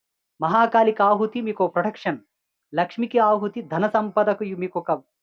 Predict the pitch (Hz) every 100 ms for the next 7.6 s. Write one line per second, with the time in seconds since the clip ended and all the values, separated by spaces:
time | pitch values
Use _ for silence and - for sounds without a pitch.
0 | _ _ _ _ 175 156 180 123 _ _
1 | _ _ _ - 196 233 240 233 226 220
2 | 226 220 196 247 240 180 202 247 247 233
3 | 196 160 139 156 180 202 170 202 156 151
4 | 214 214 - 202 - 170 190 165 196 -
5 | 170 202 185 185 165 165 156 156 208 -
6 | 160 202 175 160 214 - _ _ _ _
7 | _ 180 202 185 233